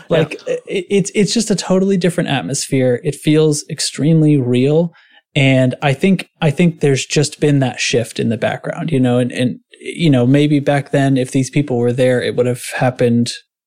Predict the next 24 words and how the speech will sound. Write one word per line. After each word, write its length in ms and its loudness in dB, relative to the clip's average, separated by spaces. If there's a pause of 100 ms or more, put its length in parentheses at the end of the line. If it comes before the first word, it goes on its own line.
(180)
sooner, 400 2
or 160 0
maybe 300 2
the 140 -2
bringing 340 2
these 140 0
people 260 -2
on 280 0
is, 460 -2 (120)
was 140 0
part 300 0
of 120 -4
that 200 -4
shift. 460 -2 (600)
Um, 500 2 (240)
but 300 0 (240)
thing-, 300 2
things 360 2
are, 320 0
things 220 2
are 80 0
going 260 2
well. 380 0 (440)
Um, 420 2